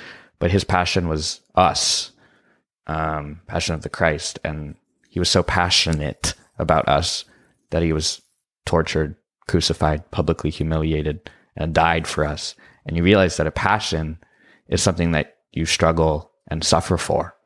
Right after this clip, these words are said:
and you will kind of shift your lifestyle to work around it. Um,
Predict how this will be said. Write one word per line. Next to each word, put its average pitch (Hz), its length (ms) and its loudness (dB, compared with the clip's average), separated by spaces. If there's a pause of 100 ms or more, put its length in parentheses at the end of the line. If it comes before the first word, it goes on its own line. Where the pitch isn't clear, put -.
(400)
and 85 160 -2
you 85 100 4
will 78 320 -2
kind 80 220 2
of - 220 -8 (140)
shift - 600 -2 (560)
your 85 140 0
lifestyle 80 640 2
to - 140 -6
work 76 240 -2
around 76 360 0
it. - 220 -10 (600)
Um, 78 420 -4